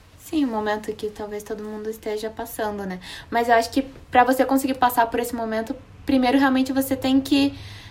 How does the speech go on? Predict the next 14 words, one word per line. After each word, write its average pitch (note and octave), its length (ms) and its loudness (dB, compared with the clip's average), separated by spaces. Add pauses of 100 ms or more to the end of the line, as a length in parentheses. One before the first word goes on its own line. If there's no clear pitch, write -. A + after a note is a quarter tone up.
(180)
é, C4 720 6
entender D4 420 6
que D#4 100 -4
é F#4 40 2
normal, F#4 580 6
né? B3 340 4 (140)
Que - 80 2
outras D4+ 240 4
pessoas D4 320 2
também B3+ 240 0
passam B3 460 6
e A#3 60 -6
tal, A#3 200 2
porque A#3+ 500 -2